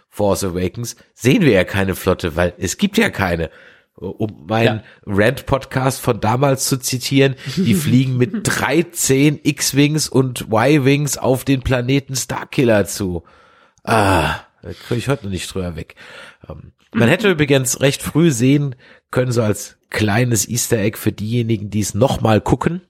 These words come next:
Speaker 1: die Elias Cain, auch hier biblisch, ne, Cain, Englisch für Kain, Kain und Abel,
Speaker 2: Mhm.
Speaker 1: ne, schlägt den Bruder, die mag die roten Kekse des Imperiums und nicht die, <laughs> nicht die, nicht die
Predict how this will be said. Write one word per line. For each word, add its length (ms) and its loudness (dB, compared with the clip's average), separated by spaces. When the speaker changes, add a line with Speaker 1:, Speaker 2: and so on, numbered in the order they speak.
Speaker 1:
die 380 2
Elias 480 2
Cain, 480 0
auch 160 -8
hier 260 2
biblisch, 540 0
ne, 240 2
Cain, 540 0
Englisch 400 -4
für 140 0
Kain, 640 -2
Kain 340 0
und 180 -8
Abel, 340 -6
Speaker 2:
Mhm. 280 -2
Speaker 1:
ne, 80 -4
schlägt 340 -10
den 100 -12
Bruder, 260 0
die 240 0
mag 340 -2
die 120 2
roten 420 2
Kekse 680 2
des 180 2
Imperiums 720 2
und 120 -8
nicht 260 -6
die, 160 2
<laughs> 320 -18
nicht 320 -2
die, 200 2
nicht 220 -4
die 40 0